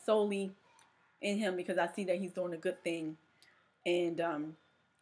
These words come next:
he will never leave me nor forsake me. But it's some things we have to go through, and he's like, "You gonna,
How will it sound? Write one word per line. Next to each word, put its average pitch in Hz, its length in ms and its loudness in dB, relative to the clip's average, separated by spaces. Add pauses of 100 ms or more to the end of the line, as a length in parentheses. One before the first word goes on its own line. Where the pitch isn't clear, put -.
(240)
he 196 100 -2
will 185 120 0
never 175 460 0 (160)
leave 180 220 -2
me 170 120 -4
nor 165 180 -6
forsake 151 420 -6
me. 139 160 -8 (440)
But 170 280 2
it's 175 220 -4 (260)
some 190 200 -2
things 185 300 -2
we 175 140 -4
have 165 140 0
to 151 40 -4
go 156 160 -2
through, 135 260 -8 (340)
and 175 120 -4
he's 180 140 -4
like, 160 200 -2
"You 180 100 -8
gonna, 165 180 -4